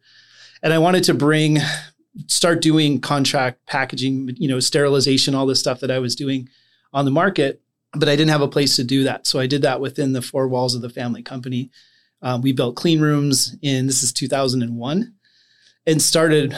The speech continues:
what we know now as our contract manufacturing organization. So we started doing, um, contract packaging, assembly,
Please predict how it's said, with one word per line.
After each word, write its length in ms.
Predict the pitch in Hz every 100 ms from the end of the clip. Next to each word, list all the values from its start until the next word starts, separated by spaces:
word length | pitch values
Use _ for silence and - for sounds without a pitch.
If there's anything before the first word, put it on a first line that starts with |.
| -
what 200 | 147 156
we 120 | 147
know 180 | 139 135
now 240 | 135 135
as 100 | 131
our 120 | 127 120
contract 420 | 139 120 127 131
manufacturing 560 | 120 117 117 - 135
organization. 720 | 120 127 120 123 120 - 123
So 200 | 123 127
we 140 | 123 120
started 360 | - 131 123
doing, 360 | 120 131 127 131 _ _ _ _
um, 180 | 127 120
contract 420 | 117 139 131 120
packaging, 540 | - 147 - 131 135 131
assembly, 720 | 131 - 139 135 135 131 127